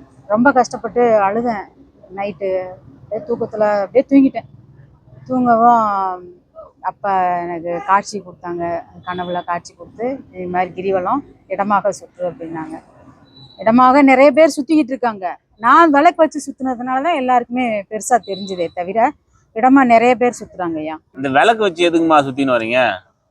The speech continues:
Speaker 1: விளக்கு வந்து கா-, அதாவது நம்மளோட முதல்ல கிரிவலம் சுத்தும் போது பேசக்கூடாது,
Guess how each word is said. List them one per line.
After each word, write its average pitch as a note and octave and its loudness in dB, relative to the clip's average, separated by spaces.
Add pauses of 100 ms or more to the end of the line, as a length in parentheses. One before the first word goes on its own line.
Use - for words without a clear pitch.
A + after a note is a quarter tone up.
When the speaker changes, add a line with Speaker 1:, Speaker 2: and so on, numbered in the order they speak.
(120)
Speaker 1:
விளக்கு C4+ -2
வந்து A#3+ -2
கா-, A3+ 2
அதாவது G#3+ -2 (580)
நம்மளோட F#3+ -6 (920)
முதல்ல G3 -2 (560)
கிரிவலம் B3+ 2
சுத்தும் G3 -14
போது G3 -6
பேசக்கூடாது, D#3+ -6